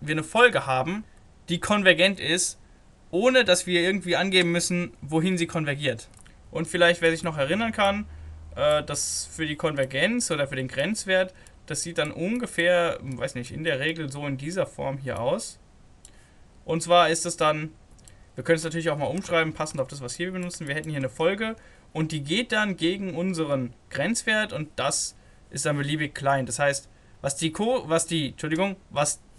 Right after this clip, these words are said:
dieses Ding hier sagt, dieses Grenzwert-Ding sagt, ist, dass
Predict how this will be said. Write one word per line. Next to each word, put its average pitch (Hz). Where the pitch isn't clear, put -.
dieses 269
Ding 240
hier 170
sagt, 127
dieses 202
Grenzwert-Ding 151
sagt, 135
ist, 175
dass -